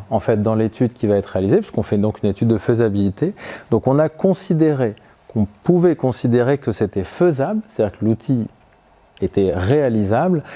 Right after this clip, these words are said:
à partir du moment où quatre-vingts pour cent des séances proposées, donc neuf intrigues de quatre séances, c'est-à-dire trente-six séances,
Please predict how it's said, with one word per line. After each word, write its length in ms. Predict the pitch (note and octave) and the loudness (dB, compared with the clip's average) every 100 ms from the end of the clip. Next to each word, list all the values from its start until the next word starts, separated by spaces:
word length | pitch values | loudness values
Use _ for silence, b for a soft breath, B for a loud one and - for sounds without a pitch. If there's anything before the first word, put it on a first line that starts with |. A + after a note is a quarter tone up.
| B B | B B
à 120 | - A#2 | -2 0
partir 400 | C#3+ - E3+ C#3+ | 0 0 0 2
du 120 | B2+ | 2
moment 400 | A#2+ A#2 D3+ F#3 | 2 2 0 0
où 80 | C3 | -2
quatre-vingts 480 | - F#3+ - E3 D3 | 0 0 2 0 0
pour 160 | C#3 | -2
cent 160 | - C#3 | -2 -2
des 120 | A#2 | 0
séances 300 | G#2 A#2 A2 | -2 -4 -4
proposées, 480 | - G#2 - G2+ F#3 | -4 -8 -4 -2 0
donc 180 | D#3 G2 - b _ _ _ _ - | 0 -4 -8 b _ _ _ _ -4
neuf 320 | G2+ G#2+ - | 0 0 -2
intrigues 320 | G#2+ - B2 | -4 -2 0
de 100 | G#2 | 0
quatre 220 | G2 G#2 | 0 -2
séances, 240 | - A2 G#2 | -2 -4 -2
c'est-à-dire 220 | F#2+ E2+ | -4 -4
trente-six 420 | - B2+ A#2 - | -4 -4 -2 -4
séances, 540 | A2+ G#2 G#2 E3+ - | -2 0 0 -2 -4